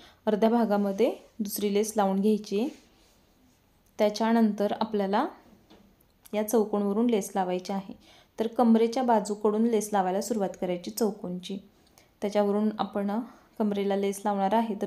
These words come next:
तिथला जो भाग आहे ना, मग तो बंद होतो लेसचा. आता बघा अशा पद्धतीने कोपऱ्यामध्ये फोल्ड करून लेस वरच्या बाजूकडे कोपऱ्यामध्ये यायचे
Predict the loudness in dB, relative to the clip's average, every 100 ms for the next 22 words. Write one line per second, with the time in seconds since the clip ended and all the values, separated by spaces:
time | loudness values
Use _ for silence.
0 | -6 -6 -4 -4 -2 -2 -2 -2 -4 -6
1 | -4 -2 2 2 2 -2 -4 -6 -6 -8
2 | -8 -10 -10 _ _ _ _ _ -8 -6
3 | -6 -4 -6 -4 -4 -4 -4 -2 -2 -2
4 | -2 0 0 0 -2 -2 0 -2 0 0
5 | 2 2 0 0 -2 -2 -4 -6 -6 -6
6 | -2 -2 -2 -6 -6 -4 -6 -4 -4 -4
7 | -6 -4 -4 -4 -4 -4 -4 -6